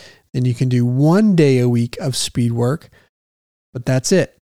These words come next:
Then all your other days are gonna be at the same easy conversational effort so that you can balance things appropriately. That's number four.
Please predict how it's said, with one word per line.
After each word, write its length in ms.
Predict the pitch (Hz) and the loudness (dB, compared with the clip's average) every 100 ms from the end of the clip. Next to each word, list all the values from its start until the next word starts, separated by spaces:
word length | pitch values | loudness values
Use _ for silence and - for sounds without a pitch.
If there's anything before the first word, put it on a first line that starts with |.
| _ | _
Then 200 | 277 147 | -8 -4
all 240 | 127 135 143 | 0 0 2
your 160 | 143 | 4
other 180 | 160 165 | 4 4
days 400 | 139 131 131 - | 2 2 2 -2
are 140 | - 147 | -4 0
gonna 220 | 131 123 | 0 2
be 180 | 127 127 | 0 0
at 160 | 123 | 0
the 120 | 135 | -2
same 520 | 123 - 131 127 127 127 | -2 0 0 2 0 -2
easy 440 | 135 127 123 127 123 | -4 -2 -2 -2 -4
conversational 840 | - 127 127 123 127 123 - 127 | -4 -4 -2 -4 -4 -4 -4 -4
effort 400 | 127 - 123 - - - - _ | -4 -2 -6 -8 -20 -20 -20 _
so 240 | - 127 120 | -6 -2 0
that 120 | 131 | 0
you 140 | 123 | -2
can 220 | 117 120 | -2 -2
balance 560 | 117 123 127 131 131 - | 0 0 2 0 -2 -4
things 260 | 127 120 120 | -4 -2 -4
appropriately. 680 | 117 123 120 135 92 - 147 _ _ _ _ _ _ _ _ _ _ _ _ - | -2 -2 -2 -6 -8 -12 -14 _ _ _ _ _ _ _ _ _ _ _ _ -6
That's 360 | 127 120 - | -4 -2 -4
number 280 | 139 127 123 | -4 -2 -2
four. 420 | 127 127 117 127 | -4 -4 -4 -6